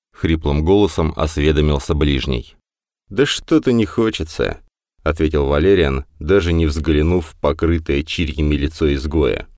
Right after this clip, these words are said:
Встал и отошёл на несколько шагов вглубь леса, подальше от вони.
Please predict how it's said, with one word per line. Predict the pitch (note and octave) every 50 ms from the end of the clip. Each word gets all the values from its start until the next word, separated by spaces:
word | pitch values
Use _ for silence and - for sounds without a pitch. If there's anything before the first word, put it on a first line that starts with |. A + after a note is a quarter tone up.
| _ _ _ _ _ _ _ _ _ _ _ _ _ _ _
Встал | - - - - - _ G2+ G2+ G#2+ G#2+ -
и | - _ F#2+ F#2
отошёл | F2+ F2 E2 - E2+ E2 D#2+ - - A2 A2 G#2 G2+
на | F#2+ F#2 F2+ F2+
несколько | F#2 F#2 F#2+ F#2+ F2+ - - F2+ D#2+ D#2+ F#2+
шагов | E2 - G2+ F#2 F2+ F2+ G#2 A2+ G#2+ - -
вглубь | G2 E2 D#2 D#2+ D2+ F2+ F#2+ G#2 A2 - -
леса, | G2 F2+ F2+ G2 A2 A#2 A2 - - G#2 F#2 F2+ E2 D#2+ - - - - -
подальше | - D2 D2+ C#2 C#2 E2 E2 E2 D#2+ D#2+ - F2
от | D#2+ D#2 D#2
вони. | D#2+ D2+ D2+ D2 C#2+ C2 B1+ A1+ G#1+ -